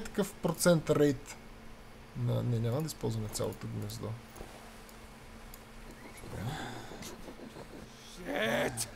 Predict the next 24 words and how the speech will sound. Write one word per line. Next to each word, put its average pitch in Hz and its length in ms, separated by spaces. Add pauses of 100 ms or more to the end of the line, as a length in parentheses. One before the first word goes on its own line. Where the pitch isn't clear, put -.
(240)
А, 151 340
той 143 220
е - 20
изморен 120 380
просто. - 360
Чак, - 220
чак, - 140
чак. - 200
Трябва - 220
да 110 80
се - 60
почини. - 360 (1400)
Дали? 104 320 (1600)
А, 120 40
добре. 120 240 (1200)
Добре, 113 160
явно 131 220
първо 147 260
ще - 120
трябва 143 140
да 123 40
си - 120
направим 139 760
легло. 135 440